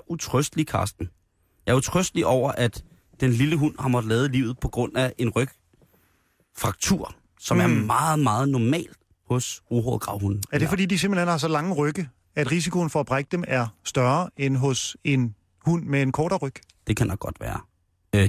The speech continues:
Speaker 1: de har også noget, hvis det ikke er stamtavlehunde, har de også noget med, de kan få noget forfærdeligt gigt,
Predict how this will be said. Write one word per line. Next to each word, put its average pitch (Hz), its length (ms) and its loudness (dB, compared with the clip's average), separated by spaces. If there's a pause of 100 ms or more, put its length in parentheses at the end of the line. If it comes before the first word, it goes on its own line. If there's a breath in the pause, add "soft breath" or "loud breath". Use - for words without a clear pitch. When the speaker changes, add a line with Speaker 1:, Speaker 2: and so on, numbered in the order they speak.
Speaker 1:
de 113 100 4
har 113 160 4
også 107 300 0
noget, 110 140 2
hvis 110 140 0
det 104 100 -4
ikke 107 220 0
er - 80 0
stamtavlehunde, 110 1000 -2
har 104 140 -2
de 104 140 -2
også 104 160 -2
noget 101 200 2
med, 101 220 2
de 98 100 -10
kan 95 100 -6
få 107 100 -2
noget 107 80 -2
forfærdeligt - 360 -4
gigt, - 400 -4